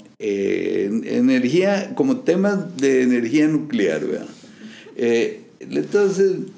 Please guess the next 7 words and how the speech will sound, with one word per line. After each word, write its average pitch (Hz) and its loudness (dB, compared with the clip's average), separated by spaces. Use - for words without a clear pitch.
eh, 131 -2
le 139 4
respondo 160 -2
así. - -2
Hay 156 2
una 156 0
enorme, 139 2